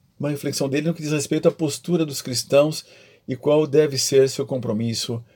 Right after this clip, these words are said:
com a pacificação nos nossos dias. Segundo Stott, atualmente há duas tendências na igreja. A primeira é a indiferença. A segunda,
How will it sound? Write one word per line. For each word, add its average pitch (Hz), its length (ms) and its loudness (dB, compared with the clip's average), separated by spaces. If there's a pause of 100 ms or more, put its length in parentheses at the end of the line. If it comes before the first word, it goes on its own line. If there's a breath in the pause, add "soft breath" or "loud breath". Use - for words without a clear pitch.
(280 soft breath)
com 156 300 0 (100)
a 123 100 -4
pacificação 117 1200 -2 (360)
nos 123 180 -4
nossos 107 380 -2
dias. - 460 -8 (840 soft breath)
Segundo 202 320 -2
Stott, 156 760 2 (120)
atualmente 151 580 0
há 139 40 0
duas 180 440 2
tendências 127 560 -2
na 127 100 -2
igreja. 87 500 -2 (600)
A 170 100 6
primeira 127 640 -2 (240)
é 131 60 -2
a 127 60 -4
indiferença. 120 800 -6 (920)
A 104 80 -4
segunda, 107 640 -4